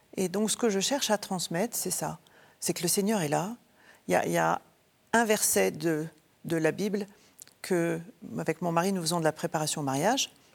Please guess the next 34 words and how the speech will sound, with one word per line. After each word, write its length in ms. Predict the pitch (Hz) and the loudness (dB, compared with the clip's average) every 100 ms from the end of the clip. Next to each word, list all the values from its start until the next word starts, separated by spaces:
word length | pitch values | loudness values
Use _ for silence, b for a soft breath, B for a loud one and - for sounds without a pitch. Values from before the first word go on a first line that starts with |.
| b - | b -4
dans 120 | 185 | -2
notre 180 | 135 120 | -2 -2
village. 420 | 147 220 226 - B B B B | 2 2 2 -4 B B B B
Et 140 | 165 165 | 0 4
alors, 400 | 185 233 226 233 | 6 6 4 -2
les 300 | 175 170 165 | -2 0 2
fiancés, 360 | 175 165 147 247 | 2 2 2 2
on 80 | 220 | 4
leur 160 | 160 | 2
dit, « 140 | 151 233 | 2 0
Si 140 | - | 0
vous 160 | 190 190 | 2 2
apprenez 320 | 185 202 185 | 2 0 0
pas 200 | 185 170 | 2 2
ce 120 | - | 2
verset 260 | 160 151 160 | 0 0 0
par 180 | 143 - | -2 -2
cœur, 360 | 180 185 214 - _ _ _ - | 2 2 0 -8 _ _ _ -4
on 60 | 165 | -2
vous, 500 | 147 147 143 135 131 _ - | -2 -2 -4 -4 -6 _ -4
le 160 | 175 | -2
curé 240 | 165 170 165 | 0 0 0
vous 120 | 160 | 2
marie 220 | 147 143 | 0 0
pas. » 160 | - - - _ _ _ - | 0 -4 -6 _ _ _ -10
Vous 60 | |
voyez, 80 | 180 - - | -10 -10 -14
un 60 | - | -8
peu 120 | 156 | -6
de, 180 | 127 110 - _ b b b b b b | -6 -8 -10 _ b b b b b b
un 80 | - | -4
peu 100 | 175 | -2
de 60 | 190 | -2
pression. 320 | 170 - 156 | -4 -6 -8